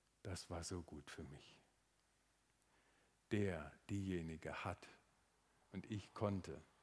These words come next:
und ich durfte dann.“ Schön,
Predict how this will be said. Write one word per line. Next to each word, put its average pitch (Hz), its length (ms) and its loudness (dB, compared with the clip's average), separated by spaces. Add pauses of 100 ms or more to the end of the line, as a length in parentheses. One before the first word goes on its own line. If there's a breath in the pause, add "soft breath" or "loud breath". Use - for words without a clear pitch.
(440)
und 101 160 -10
ich - 200 -6
durfte 101 420 2
dann.“ 78 320 -8 (2750)
Schön, 101 440 2